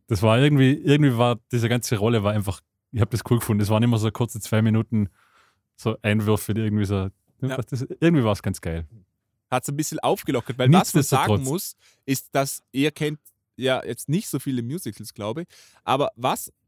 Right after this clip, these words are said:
Speaker 2: bei dem Musical heraussticht, ist einmal, dass es eigentlich schon fast ein, eigentlich ein Kammerspiel ist. Es gibt keine Setwechsel, gar nichts.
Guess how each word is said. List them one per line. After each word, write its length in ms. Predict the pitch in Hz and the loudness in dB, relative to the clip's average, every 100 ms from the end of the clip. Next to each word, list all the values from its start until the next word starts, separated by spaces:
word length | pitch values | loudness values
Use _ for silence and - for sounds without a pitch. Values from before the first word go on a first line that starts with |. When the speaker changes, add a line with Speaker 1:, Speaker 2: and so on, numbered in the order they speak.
| - | -12
Speaker 2:
bei 80 | - | -6
dem 140 | 127 143 | -2 -2
Musical 580 | 156 185 151 - 123 117 | -2 -2 -4 -6 -6 -4
heraussticht, 720 | 120 123 123 - - 95 - | -4 -2 -2 -4 -8 -10 -10
ist 260 | - 113 - - | -10 -10 -12 -10
einmal, 640 | 104 147 151 127 110 107 _ _ _ _ | -6 -4 -2 -2 -2 -6 _ _ _ _
dass 120 | 123 | -4
es 80 | 123 | -2
eigentlich 400 | - 143 - 139 | -4 -6 -6 -8
schon 160 | - 120 | -6 -4
fast 360 | 131 139 - - | -4 -4 -8 -10
ein, 180 | 123 123 _ _ _ _ _ _ | -8 -8 _ _ _ _ _ _
eigentlich 280 | 143 180 190 | -2 -2 -4
ein 100 | 160 | -4
Kammerspiel 680 | 139 139 156 - - 90 | -2 -2 -2 -4 -6 -6
ist. 160 | 80 - | -8 -10
Es 140 | 104 - | -12 -6
gibt 300 | 131 - - _ | -6 -6 -20 _
keine 720 | - 131 185 202 185 165 147 | -4 -2 0 -2 -2 -4 -6
Setwechsel, 800 | - - 143 - 151 - - 294 - _ | -4 -2 -2 -2 -4 -4 -8 -8 -10 _
gar 180 | 110 117 | -4 -4
nichts. 360 | 226 - - | -6 -12 -18